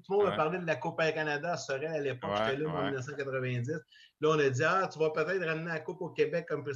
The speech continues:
Speaker 1: Ça a passé proche, tabarnouche
Speaker 2: Ouais.
Speaker 1: en finale, ma gang, mais finalement, euh, on attend encore. Je pense que ça fait vingt-deux, vingt-trois ans, là, qu'on
Speaker 2: deux mille un,
Speaker 1: a
Speaker 2: deux mille un, les gouverneurs de Sainte-Foy, deux mille un, c'est ça.
Speaker 1: Vingt et un ans.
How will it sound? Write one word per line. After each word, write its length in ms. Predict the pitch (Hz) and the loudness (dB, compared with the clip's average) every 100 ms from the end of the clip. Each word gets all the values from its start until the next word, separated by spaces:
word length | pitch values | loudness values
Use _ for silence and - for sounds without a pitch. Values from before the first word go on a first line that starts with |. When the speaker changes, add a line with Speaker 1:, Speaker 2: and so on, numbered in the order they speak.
| 139 | 0
Speaker 1:
Ça 80 | 165 | 2
a 60 | |
passé 420 | - 185 175 - 160 | 2 2 2 2 0
proche, 460 | 165 160 180 - | 0 0 0 -2
tabarnouche 680 | 160 156 - 156 202 160 151 | -6 -4 0 0 0 -2 -6
Speaker 2:
Ouais. 60 | |
Speaker 1:
en 80 | 143 | -8
finale, 320 | 127 151 156 | -6 -2 0
ma 180 | 156 143 | 0 -2
gang, 180 | 139 160 | -2 -4
mais 100 | 151 | -6
finalement, 480 | 127 - 135 135 147 151 _ _ _ - | -8 -6 -6 -4 -6 -8 _ _ _ -8
euh, 60 | 110 | -2
on 120 | 120 | 0
attend 320 | 135 131 147 135 | 0 0 0 0
encore. 380 | 123 160 165 | -2 -4 -4
Je 80 | 131 | -8
pense 200 | 156 139 | -10 -12
que 60 | 120 | -12
ça 60 | |
fait 120 | - 120 | -8 -6
vingt-deux, 400 | 123 123 123 131 | -2 -2 -2 -2
vingt-trois 540 | 123 120 117 113 107 | -4 -2 -2 -2 -2
ans, 60 | 127 | -6
là, 80 | |
qu'on 60 | 123 | -4
Speaker 2:
deux 100 | 113 | -2
mille 180 | 127 139 | 0 0
un, 120 | 139 | 0
Speaker 1:
a 40 | 107 107 | -2 -8
Speaker 2:
deux 140 | 104 | -6
mille 180 | 117 123 | -2 -2
un, 160 | 127 95 | -2 -4
les 100 | 104 | -10
gouverneurs 380 | 104 117 117 123 | -4 -4 -2 -2
de 80 | 117 | -4
Sainte-Foy, 420 | 117 110 - 120 | -6 -8 -4 -6
deux 140 | 117 107 | -4 -2
mille 160 | 104 | -2
un, 60 | 104 | -2
c'est 160 | 123 | -2
ça. 60 | 123 | -4
Speaker 1:
Vingt 60 | 113 | -4
et 60 | |
un 20 | |
ans. 140 | 101 | -8